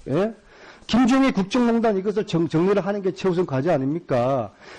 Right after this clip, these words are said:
이 명단을 두 분께 드릴 테니까 다음 상임위까지 김종의 꽂은 자 스무 명은 어떻게 처리를 할 것이며 김종에게 찍힌 자 스무 명은 어떻게 명예회복하고 정부가 사과할 것인지 대책을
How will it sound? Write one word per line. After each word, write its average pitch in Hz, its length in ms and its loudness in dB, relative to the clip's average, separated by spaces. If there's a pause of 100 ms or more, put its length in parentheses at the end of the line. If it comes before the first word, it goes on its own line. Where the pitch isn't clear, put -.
이 - 20 2
명단을 202 480 4
두 151 100 -6
분께 165 200 0
드릴 160 180 0
테니까 160 400 2
다음 160 300 0
상임위까지 165 1000 0 (420)
김종의 185 440 4
꽂은 214 260 0
자 185 140 2
스무 196 200 -2
명은 175 500 0
어떻게 190 360 -2
처리를 180 520 2
할 175 120 -2
것이며 160 640 2 (360)
김종에게 175 720 4
찍힌 214 380 0
자 185 140 4
스무 196 220 -2
명은 180 260 2
어떻게 170 380 0
명예회복하고 147 720 0
정부가 147 320 0
사과할 165 320 0
것인지 135 640 0 (320)
대책을 151 680 2